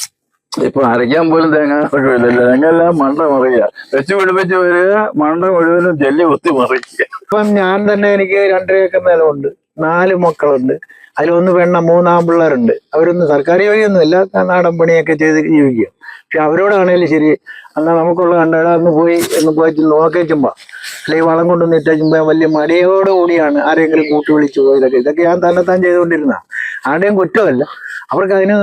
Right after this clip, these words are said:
Speaker 2: അതിനേക്കാൾ ഇത് ഇച്ചിരി അധ്വാനമുള്ള പണിയാ ഈ ചേറിനകത്ത് വന്ന് നീന്തുകയൊക്കെ ചെയ്യുന്നത്. ഇപ്പൊ ഇപ്പോഴത്തെ പുതിയ തലമുറയോട് പറഞ്ഞാൽ അതൊന്നും കേൾക്കില്ല, അവരതിന് പോകത്തുമില്ല.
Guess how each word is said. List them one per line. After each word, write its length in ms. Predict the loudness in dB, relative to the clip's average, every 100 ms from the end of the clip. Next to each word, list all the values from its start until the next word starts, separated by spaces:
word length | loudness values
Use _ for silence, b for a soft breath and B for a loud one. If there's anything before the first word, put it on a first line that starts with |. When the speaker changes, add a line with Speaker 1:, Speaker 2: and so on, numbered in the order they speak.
| -2 -4
Speaker 2:
അതിനേക്കാൾ 520 | -2 0 0 0 0 0 -2 -8 b b b -6
ഇത് 160 | -4
ഇച്ചിരി 220 | -2 0 0
അധ്വാനമുള്ള 520 | 2 2 2 2 0
പണിയാ 320 | 0 0 0
ഈ 120 | 0
ചേറിനകത്ത് 520 | 0 0 0 0 0 0
വന്ന് 200 | 2 2
നീന്തുകയൊക്കെ 420 | 0 2 0 0
ചെയ്യുന്നത്. 380 | 0 0 -2 -8
ഇപ്പൊ 480 | _ -20 -16 -6
ഇപ്പോഴത്തെ 360 | -6 -2 -2 -2
പുതിയ 260 | 0 0 2
തലമുറയോട് 480 | 2 2 2 2 2
പറഞ്ഞാൽ 320 | 2 0 2
അതൊന്നും 340 | 0 0 0
കേൾക്കില്ല, 380 | 0 -2 -2 0
അവരതിന് 340 | 0 0 0
പോകത്തുമില്ല. 600 | 0 0 2 0 -2 -4